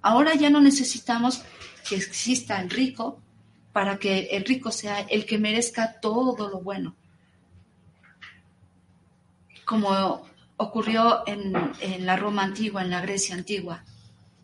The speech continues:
que solamente los que tuvieran cierto nivel económico, cierto nivel cultural, eran los que merecían. Los demás estaban por debajo. Ya no eran merecedores.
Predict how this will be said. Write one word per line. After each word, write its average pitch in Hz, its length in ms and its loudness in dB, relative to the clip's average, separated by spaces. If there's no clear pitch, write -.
que 226 80 0
solamente 285 520 8
los 254 220 4
que 226 140 -6
tuvieran 233 500 -2
cierto 226 440 -6
nivel 202 480 -6
económico, 190 840 -6
cierto 220 320 -6
nivel 202 400 -2
cultural, 196 580 -4
eran 208 220 2
los 202 160 -4
que - 80 -10
merecían. 180 640 -4
Los 208 180 0
demás 226 420 2
estaban 208 520 -2
por 208 160 -4
debajo. 220 480 -6
Ya 294 120 4
no 330 160 4
eran 294 280 6
merecedores. 202 840 -8